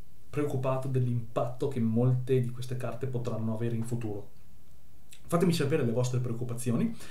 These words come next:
se vi sono piaciuti gli spoiler di oggi, se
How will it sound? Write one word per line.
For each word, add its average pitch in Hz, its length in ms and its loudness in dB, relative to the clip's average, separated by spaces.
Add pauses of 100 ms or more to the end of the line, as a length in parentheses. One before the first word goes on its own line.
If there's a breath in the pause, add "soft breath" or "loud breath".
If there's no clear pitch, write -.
se - 200 -2
vi 123 100 6
sono 127 260 0
piaciuti 127 400 2
gli 113 120 2
spoiler 117 440 0
di 123 140 4
oggi, 180 380 0 (320 loud breath)
se 160 600 0